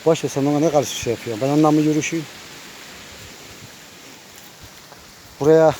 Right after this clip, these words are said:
şey yapılacak. Neydi bu? Kümes yapacağız değil mi Semra abi? Ben buraya kamelya dedim değil mi? Tamam, şurası. Bu bölüm güzel.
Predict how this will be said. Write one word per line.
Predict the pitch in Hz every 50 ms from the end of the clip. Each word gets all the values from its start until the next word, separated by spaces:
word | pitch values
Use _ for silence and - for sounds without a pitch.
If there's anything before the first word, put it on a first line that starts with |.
| - - - - - - - - - - -
şey | - - - 156
yapılacak. | 151 131 113 120 120 107 117 113 -
Neydi | 175 185 156 156 143
bu? | 170 160
Kümes | - - 185 190 - 165
yapacağız | 139 147 127 127 123
değil | 170 190
mi | 156
Semra | - 131 127 123
abi? | 113 - - 92 92 - - - - - - - - - - - - - - 135
Ben | 147 156
buraya | 170 175 170 147
kamelya | 151 160 175 180 180 170 156 135
dedim | 135 131 131 127
değil | 165 196 185 143
mi? | 117 117 - - - - - - - - - - - - - - - - - - - - - - - - - 1077 - - - - - - - - - - - - - - - - - - - -
Tamam, | 139 123 101 -
şurası. | - - 120 107 92 - - - - 120
Bu | 113 117
bölüm | 120 143 135 - - - - - - - - - - - - - - - - - - - - -
güzel. | 101 98 104 87